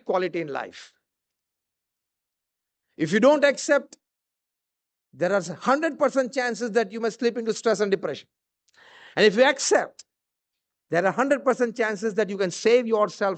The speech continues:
from that. આપણે એમાંથી બચી શકીએ છીએ, સ્ટ્રેસ અને ડિપ્રેશનમાં. ભગવાનને કરતા હરતા માની એટલે સ્ટ્રેસ અને ડિપ્રેશનમાંથી બચી જ જવાય.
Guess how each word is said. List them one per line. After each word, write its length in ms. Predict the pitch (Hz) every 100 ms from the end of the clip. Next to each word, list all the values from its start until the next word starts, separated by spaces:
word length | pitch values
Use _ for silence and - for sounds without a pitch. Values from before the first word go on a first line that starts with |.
| -
from 180 | 165 135
that. 200 | 120 98 _ _ _ _ _ _ _ _ _ _ _
આપણે 220 | 160 185
એમાંથી 220 | 190 196 175
બચી 260 | 170 170
શકીએ 320 | - 113 107
છીએ, 180 | - - _ _ _ _ _ _ _ _ _ _
સ્ટ્રેસ 420 | - - 214 208
અને 100 | 196
ડિપ્રેશનમાં. 720 | 180 165 165 - 131 - - _ _ _ _ _ _ _ _ _ _ _ _ _ _ _ _ _ -
ભગવાનને 580 | 165 180 240 285 285 262
કરતા 340 | 247 247 262
હરતા 220 | 247 254
માની 240 | 240 233 233
એટલે 220 | 220 226
સ્ટ્રેસ 440 | - 196 214 214
અને 120 | 220
ડિપ્રેશનમાંથી 720 | 190 175 208 190 202 196 190 202
બચી 420 | 151 151 - 247
જ 120 | 131
જવાય. 320 | 104 - -